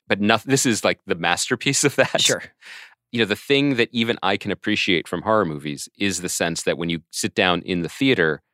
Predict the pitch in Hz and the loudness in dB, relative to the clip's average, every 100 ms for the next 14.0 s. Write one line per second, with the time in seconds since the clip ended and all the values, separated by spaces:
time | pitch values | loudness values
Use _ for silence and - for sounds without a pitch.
0 | _ 98 90 - 104 95 90 82 - 80 | _ -6 -4 -2 -2 0 0 0 -4 -6
1 | - 92 - 104 87 - 117 113 117 - | -4 -6 2 2 2 0 2 4 4 2
2 | - 101 87 90 _ _ _ _ _ _ | 4 4 4 -2 _ _ _ _ _ _
3 | - 120 110 113 113 98 85 - 104 98 | -2 2 6 6 6 4 2 -4 -6 2
4 | 90 85 - - _ _ - 90 85 - | 2 2 -4 -18 _ _ -4 -2 -2 -6
5 | _ _ 101 95 85 85 78 85 90 82 | _ _ -2 2 2 0 -2 -2 -4 -4
6 | 65 - _ _ _ 156 98 90 92 - | -6 -12 _ _ _ 0 2 4 2 2
7 | 95 92 - 82 - 170 - 170 165 156 | 0 0 -2 -4 0 -2 2 2 2 0
8 | 143 131 127 - 113 - - - - - | 0 -2 -2 -2 -6 -8 -12 -10 -10 -8
9 | - - - 156 135 147 135 - 127 123 | -10 -6 -4 4 4 6 2 0 0 4
10 | 143 120 107 98 90 90 - _ _ _ | 6 6 6 6 4 2 -4 _ _ _
11 | 107 - 120 113 110 113 92 80 78 62 | -2 2 4 6 6 4 2 0 -2 -2
12 | - 160 143 - - - - _ _ _ | 0 0 0 -2 -6 -18 -20 _ _ _
13 | 110 120 117 - - 120 - 180 92 | 0 2 4 0 0 0 2 0 0